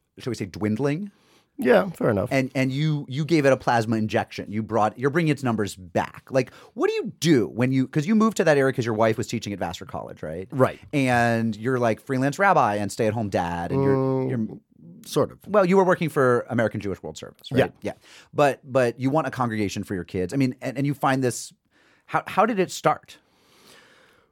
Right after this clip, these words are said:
Speaker 2: Well, so we moved there because my wife was, uh, pr-, it was and is a professor at Vassar. And when we moved there, there,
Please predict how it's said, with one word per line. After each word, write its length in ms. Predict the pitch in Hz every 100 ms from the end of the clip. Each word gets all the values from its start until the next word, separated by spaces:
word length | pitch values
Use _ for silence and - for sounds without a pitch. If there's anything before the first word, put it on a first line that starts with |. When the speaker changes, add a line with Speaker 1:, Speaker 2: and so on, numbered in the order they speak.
| -
Speaker 2:
Well, 300 | 165 175 160
so 100 | -
we 140 | 160
moved 220 | 160 202 175
there 360 | 175 160 160
because 460 | 135 143 139 127 127
my 100 | 120
wife 300 | 120 123 123
was, 340 | 120 110 104 -
uh, 160 | 110
pr-, 100 | 101 -
it 180 | 127 113
was 280 | 113 127 113
and 60 |
is 160 | 113 101
a 40 |
professor 400 | - 98 110 110
at 40 | 87
Vassar. 440 | 85 85 110 123
And 260 | 127 123 120
when 120 | 127
we 80 | 139
moved 240 | 190 202
there, 400 | 156 135 135 131 - -
there, 460 | 117 123 120 123